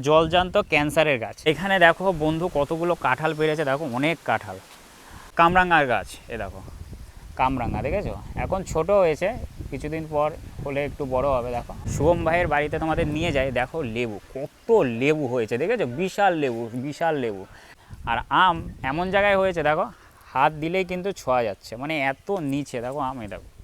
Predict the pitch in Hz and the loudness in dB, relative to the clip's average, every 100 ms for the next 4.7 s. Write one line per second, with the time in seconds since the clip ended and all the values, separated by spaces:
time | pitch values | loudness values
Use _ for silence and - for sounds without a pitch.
0 | _ - _ _ _ 139 139 170 160 165 | _ -20 _ _ _ -8 -2 -2 0 -2
1 | 165 - 110 131 185 214 226 220 185 - | -4 -8 -6 -2 0 0 0 2 0 0
2 | 220 170 143 - - - 151 156 - 185 | 0 0 0 -4 -16 0 0 2 -2 -2
3 | 156 175 160 165 147 127 160 143 110 - | 0 -2 0 0 4 4 2 -2 -4 -6
4 | - - 135 131 160 160 | -8 -2 0 4 4 4